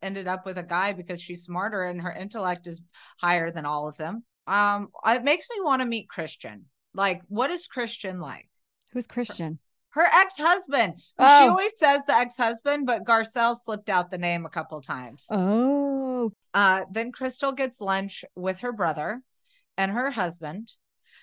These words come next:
Speaker 1: Crystal's brother has been a pop star since he was twenty years old. He is considered the Bieber of China.
Speaker 2: Hmm.
Speaker 1: Three years ago, Jeff was engaged and living in China, but right before their wedding, the pandemic broke out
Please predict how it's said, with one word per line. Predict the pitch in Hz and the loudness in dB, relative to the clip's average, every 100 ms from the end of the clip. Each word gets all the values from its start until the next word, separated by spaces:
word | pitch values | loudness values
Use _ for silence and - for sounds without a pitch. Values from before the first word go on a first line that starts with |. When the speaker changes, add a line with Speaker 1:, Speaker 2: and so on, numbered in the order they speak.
| _ | _
Speaker 1:
Crystal's | - 214 247 233 | -8 -6 -4 -6
brother | 214 196 196 202 | -2 0 0 0
has | 185 180 | -2 -2
been | 185 180 - | -6 -4 -8
a | |
pop | 175 - 247 285 | -8 0 0 0
star | - 196 185 | -4 0 0
since | 180 185 175 | -2 -12 -10
he | 175 | -10
was | 170 | -10
twenty | - 190 208 | -10 -8 -6
years | 247 202 | -6 -4
old. | 165 165 185 | -4 -4 -8
He | 185 | -6
is | 196 185 | -6 -6
considered | 208 185 - 196 185 190 - | -10 -12 -8 -6 -4 -6 -8
the | 170 185 | -4 -4
Bieber | 180 214 233 247 247 - | -2 -4 -2 0 0 0
of | 208 | -6
China. | - 170 156 151 240 - _ _ _ 262 | -6 -4 -4 -6 -8 -12 _ _ _ -6
Speaker 2:
Hmm. | 226 - - _ _ _ _ - | -6 -6 -20 _ _ _ _ -10
Speaker 1:
Three | 240 277 | -4 -2
years | 247 233 226 | 0 0 0
ago, | 208 208 | -2 0
Jeff | 208 190 196 | 0 0 -2
was | 190 | -8
engaged | 190 185 226 226 214 | -8 -4 -2 -2 -6
and | 185 190 | -8 -6
living | 185 185 | -4 -6
in | 180 | -8
China, | 226 214 220 208 | -4 -2 -2 -2
but | 185 | -4
right | 151 196 214 | -2 -2 -2
before | 233 - 202 196 | -8 -6 -4 -2
their | 190 | -4
wedding, | 196 240 233 233 | -2 -2 0 -4
the | 202 | -6
pandemic | 185 190 180 190 202 196 - | -4 -6 -4 -6 -4 -8 -6
broke | 180 175 | -6 -4
out | 175 190 185 185 | 0 2 2 0